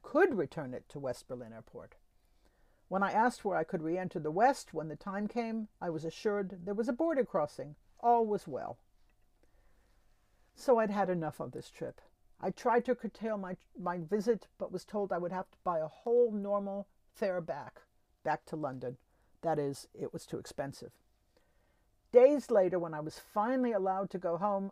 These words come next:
I checked my German map and looked for another, the nearest border, conveniently off the Autobahn. When I reached it, the guard took my passport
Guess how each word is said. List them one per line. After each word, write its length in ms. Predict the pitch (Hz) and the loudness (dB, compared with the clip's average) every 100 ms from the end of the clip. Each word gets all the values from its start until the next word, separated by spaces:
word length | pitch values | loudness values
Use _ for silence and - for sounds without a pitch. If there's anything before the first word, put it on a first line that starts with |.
| - | -10
I 100 | 180 | -12
checked 380 | - - 226 - | -8 -6 -6 -8
my 120 | 180 | -8
German 360 | 175 185 170 165 | -4 -4 -4 -2
map 320 | 214 208 - _ - | 2 2 -2 _ -10
and 160 | 180 185 | -6 -4
looked 180 | 202 | -6
for 160 | - 180 | -6 -8
another, 300 | 175 180 175 | -4 -4 -6
the 140 | 160 185 | -2 -2
nearest 400 | 214 220 - - | 0 -2 -4 -2
border, 400 | 147 143 143 147 _ _ _ | -4 -2 -4 -6 _ _ _
conveniently 760 | - 208 330 349 254 160 143 127 | -4 0 4 4 2 -4 -8 -2
off 240 | 160 - | -2 0
the 60 | 214 | -4
Autobahn. 520 | 320 277 175 - 127 - _ _ - _ _ _ _ _ _ _ | -4 -6 -6 -8 -12 -18 _ _ -20 _ _ _ _ _ _ _
When 140 | 233 | 2
I 40 | 247 | 4
reached 380 | 247 294 - 196 | 6 4 2 0
it, 220 | 202 - _ _ - | 0 -4 _ _ -6
the 80 | 180 | 0
guard 300 | 196 196 - | 2 2 0
took 180 | 254 | -6
my 120 | 302 285 | -4 -4
passport 560 | 240 208 - 208 196 | -2 -4 -2 -4 -4